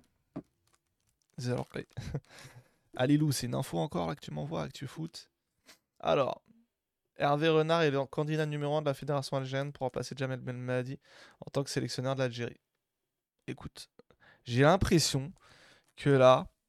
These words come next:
il y a tout et son co-, enfin, chacun veut aller à, la, à sa course à l'exclu. Il y en a qui disent que c'est, j'ai entendu Patrice Baumel, j'ai entendu Bourrera, j'ai entendu Hervé Renard.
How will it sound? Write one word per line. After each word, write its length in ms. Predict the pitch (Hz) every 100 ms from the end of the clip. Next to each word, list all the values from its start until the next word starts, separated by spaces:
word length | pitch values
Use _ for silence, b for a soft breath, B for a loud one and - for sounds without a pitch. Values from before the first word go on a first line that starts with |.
| _ - _ _ _
il 100 | -
y 40 | 131
a 120 | 120
tout 340 | - - 214
et 80 | 208
son 240 | 151 170 156
co-, 140 | 143
enfin, 320 | 143 135 127 135
chacun 500 | - 196 190 190 185
veut 160 | 147
aller 140 | 151 156
à, 80 | 147
la, 200 | 139 139
à 80 | 135
sa 160 | 139
course 280 | 139 160 -
à 60 | 147
l'exclu. 460 | 135 - - 123 _ b b b b b b b -
Il 60 |
y 40 | 120
en 40 |
a 80 | 131
qui 160 | 139 135
disent 200 | 131 127
que 120 | 127
c'est, 260 | - - - -
j'ai 180 | 127 127
entendu 360 | 127 139 127
Patrice 380 | - 143 - 135
Baumel, 360 | 123 135 127 117
j'ai 120 | 123
entendu 420 | 131 - 143 139
Bourrera, 540 | 131 131 127 135 117 - b b -
j'ai 100 | 123
entendu 480 | 135 - 147 143 143
Hervé 280 | 139 135
Renard. 440 | 135 139 131 104